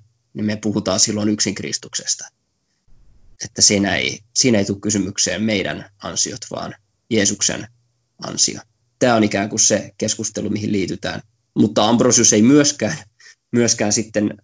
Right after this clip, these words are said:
kaihda sellaista ikään kuin, mitä me puhuttaisiin lain kolmantena käyttönä, elikkä se, että mitä, hän, hän on, hän on hyvin vahva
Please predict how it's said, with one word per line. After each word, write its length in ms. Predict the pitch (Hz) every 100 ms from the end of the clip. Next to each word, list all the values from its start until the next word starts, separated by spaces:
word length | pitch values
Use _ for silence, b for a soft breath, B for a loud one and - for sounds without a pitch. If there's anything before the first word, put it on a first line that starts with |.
| _ _
kaihda 580 | 110 127 131 107 101 101 - _ -
sellaista 520 | - 104 104 - 107
ikään 320 | 104 101 95
kuin, 240 | 107 104 101 _
mitä 260 | - 113 104
me 200 | 107 107
puhuttaisiin 680 | - 107 104 101 104 107 107 -
lain 240 | 113 117
kolmantena 540 | 117 123 110 101 107 104
käyttönä, 560 | 82 71 - 107 95
elikkä 300 | 101 101 104
se, 180 | - 107
että 200 | 107 110
mitä, 380 | 110 113 107 - _ _ _ _
hän, 220 | - 113
hän 180 | 107 113
on, 120 | 110
hän 160 | 107 113
on 120 | 104
hyvin 300 | 123 123 104
vahva 500 | 104 113 107 98 -